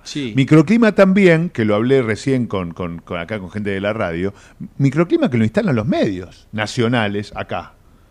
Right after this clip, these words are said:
Speaker 2: Lo instalan y nosotros lo consumimos. Un poco de las dos cosas.
Speaker 1: Si vos vivís en Comodoro Rivadavia y querés ir a Bariloche, ¿cómo es el, el vuelo?
Speaker 2: Claro, tenés que venir para acá, para Capital, y volver a, a Bariloche.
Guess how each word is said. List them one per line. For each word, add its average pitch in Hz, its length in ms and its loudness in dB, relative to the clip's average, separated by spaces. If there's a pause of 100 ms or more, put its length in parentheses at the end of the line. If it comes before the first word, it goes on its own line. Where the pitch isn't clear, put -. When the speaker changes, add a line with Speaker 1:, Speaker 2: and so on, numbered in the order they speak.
(440)
Speaker 2:
Lo 120 140 2
instalan 214 380 4
y 170 40 2
nosotros 147 340 0
lo 117 120 0
consumimos. 123 760 0 (520)
Un 117 100 -8
poco 123 220 2
de 110 80 4
las 101 120 0
dos 107 140 -2
cosas. - 340 -10
Speaker 1:
Si 170 120 0
vos 233 200 0
vivís 208 280 -4
en 175 80 -6
Comodoro 151 520 -4
Rivadavia 151 440 -4
y 147 60 -6
querés 135 280 -8
ir 139 140 -6
a - 20 -6
Bariloche, 120 580 -8
¿cómo 151 220 -10
es - 140 -12
el, 107 560 -12
el 110 100 -12
vuelo? 101 420 -12 (760)
Speaker 2:
Claro, 92 340 -4
tenés 104 240 -10
que 104 80 -4
venir 104 220 -4
para 101 160 -2
acá, 104 160 -2
para 98 180 0
Capital, 117 640 0
y 107 100 -8
volver 92 420 -6
a, 76 280 -8
a 76 100 -12
Bariloche. 82 580 -10